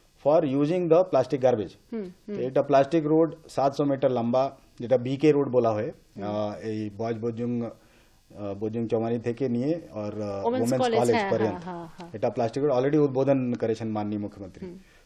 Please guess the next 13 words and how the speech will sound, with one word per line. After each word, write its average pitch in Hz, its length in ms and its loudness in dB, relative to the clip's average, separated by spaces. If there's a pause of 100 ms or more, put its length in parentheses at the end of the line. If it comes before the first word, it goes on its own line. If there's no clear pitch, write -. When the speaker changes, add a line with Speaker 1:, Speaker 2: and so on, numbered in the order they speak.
Speaker 1:
ওটাও 151 240 6
করা 147 200 4
হচ্ছে. 120 180 -4
এরকম 175 280 4
অনেকগুলি 180 480 2
ইনিশিয়েটিভ 151 520 2
স্মার্ট 131 300 0
সিটি 135 160 -2
তরফ 127 180 0
থেকে 127 180 -2
নেওয়া 127 220 2
হচ্ছে, 160 340 0
যে, 117 140 -12